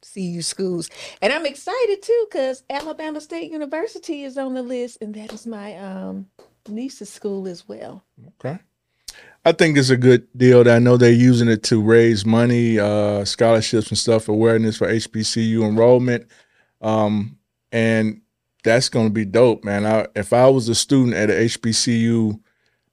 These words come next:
Speaker 2: that they're gonna come to, this is, that show has a thirty-five year legacy.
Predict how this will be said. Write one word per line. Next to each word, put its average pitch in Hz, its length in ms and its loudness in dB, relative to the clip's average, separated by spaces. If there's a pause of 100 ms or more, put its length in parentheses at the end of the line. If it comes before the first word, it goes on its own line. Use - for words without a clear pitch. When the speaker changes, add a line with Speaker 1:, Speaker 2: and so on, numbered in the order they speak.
Speaker 2:
that 107 220 -2
they're 113 180 2
gonna 107 240 0
come 123 300 0
to, 104 420 -4 (260)
this 107 400 -4
is, 101 300 -6 (160)
that 110 340 -2
show 120 320 4
has 110 200 0
a 104 60 -2
thirty-five 110 600 0
year 110 180 0
legacy. 104 760 -2